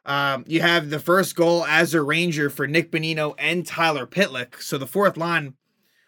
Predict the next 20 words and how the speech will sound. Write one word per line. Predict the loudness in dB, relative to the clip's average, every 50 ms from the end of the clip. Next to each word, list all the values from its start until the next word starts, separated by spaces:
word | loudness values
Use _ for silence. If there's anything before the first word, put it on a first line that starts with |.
| _ _ -4
uh, | -2 -2
you | 0 0 -2 -2
know, | -2
not | 0 2 2 2
only | 2 2 0 0 -2 -2
doing | 0 2 4 4 4 4 2
well, | 0 0 0 0 0 -2
just, | -2 -4 -6 -2 0
you | 0
know, | 0 0 -4 -10 _ _ 0
and | 4 6
as | 6 6 6 4
I | 2
said | 2 2 2 2 4
yesterday, | 4 4 4 2 -2 -6 -2
right? | 2 4 4 4 4
Sometimes | 0 -4 -4 -4 -2 -2 -2 -4 -4 -4
it's | -2 -2 -2
a | -4
precursor. | -2 -2 0 0 0 -2 -2 -4 -6 -4 -6 -8 -10 -12 -12